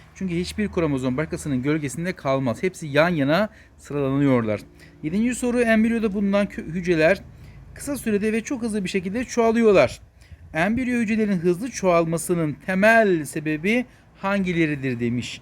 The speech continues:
e, hangileri etkilidir diye sormuş arkadaşlar. Şimdi hızlı çoğalmasının sebebi gelişemeden sadece S evresi meydana gelerek ne yapıyor bunlar? Çoğalmayı başarıyorlar. O zaman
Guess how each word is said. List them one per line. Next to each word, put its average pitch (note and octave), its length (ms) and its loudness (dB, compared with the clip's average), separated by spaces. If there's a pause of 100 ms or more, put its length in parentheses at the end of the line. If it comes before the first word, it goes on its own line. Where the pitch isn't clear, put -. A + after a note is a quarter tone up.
(160)
e, G#2+ 40 -14
hangileri C#3+ 520 -2
etkilidir B2 600 -6
diye G#2+ 140 -6
sormuş A#2+ 380 -8
arkadaşlar. B2 640 -2 (500)
Şimdi F#3 460 0
hızlı F#3 280 -4
çoğalmasının G#3 540 -2
sebebi G#3 440 -2
gelişemeden G3+ 840 2 (260)
sadece G3 720 2 (220)
S - 220 -2
evresi F3 520 2
meydana E3 360 0
gelerek E3 480 2 (400)
ne A#3 60 -4
yapıyor E3 320 0
bunlar? E3+ 360 -4
Çoğalmayı F#3+ 540 2
başarıyorlar. G3 640 2
O D#3 100 -4
zaman F3 300 -2